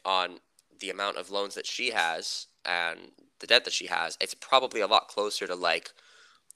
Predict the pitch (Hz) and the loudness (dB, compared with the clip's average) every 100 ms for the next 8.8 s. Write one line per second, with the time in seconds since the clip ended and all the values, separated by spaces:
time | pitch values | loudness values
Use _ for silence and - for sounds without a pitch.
0 | - - - - 117 107 - 107 104 104 | -6 -4 -2 2 4 4 2 2 4 4
1 | 95 98 87 95 87 85 76 _ - 113 | 0 0 2 4 4 0 -4 _ -4 -2
2 | 98 - - 95 85 - 90 80 - 76 | -2 0 2 2 0 -4 -4 -6 -4 -6
3 | - - _ _ - - - - _ _ | -6 -20 _ _ -18 -18 -18 -20 _ _
4 | _ - - _ _ _ - - 190 165 | _ -20 -20 _ _ _ -6 6 8 8
5 | - - _ _ 107 120 - 139 135 123 | 4 -6 _ _ 6 8 6 4 8 8
6 | - 117 - 127 117 98 - 90 85 - | 8 4 4 4 4 2 -2 -6 -4 0
7 | 117 117 104 92 - - 92 101 113 110 | 0 2 2 2 -2 2 6 6 6 0
8 | - 107 - 110 101 104 95 - | -2 -8 -8 -2 4 4 2 -8